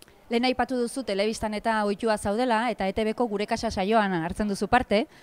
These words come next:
eta hor entzun izan dizugu, gainera karakterra baduzula antzematen zu-, antzematen dugu, eh, gazteek esaten dutenean, "Sin más."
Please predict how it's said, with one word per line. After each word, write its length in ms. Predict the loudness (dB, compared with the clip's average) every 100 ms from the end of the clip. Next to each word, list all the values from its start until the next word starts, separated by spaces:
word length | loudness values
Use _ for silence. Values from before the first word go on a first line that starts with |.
| -20 -20 -2
eta 260 | 0 6 6
hor 160 | 6 4
entzun 280 | 2 0 0
izan 200 | 2 0
dizugu, 560 | 2 0 6 6 6 0
gainera 380 | -2 2 4 4
karakterra 880 | 4 2 2 2 2 6 6 6 6
baduzula 580 | 6 4 4 4 6 6
antzematen 560 | 6 4 4 2 0 -2
zu-, 140 | -2
antzematen 560 | 0 -2 2 2 4 4
dugu, 380 | 6 6 6 4 -2 _ -20 -20 -18 -18 -4
eh, 320 | 0 2 0 2
gazteek 420 | 0 2 0 0
esaten 320 | 0 0 0
dutenean, 400 | 0 0 0 -2
"Sin 320 | -4 0 2 4
más." 500 | 0 0 -10 -12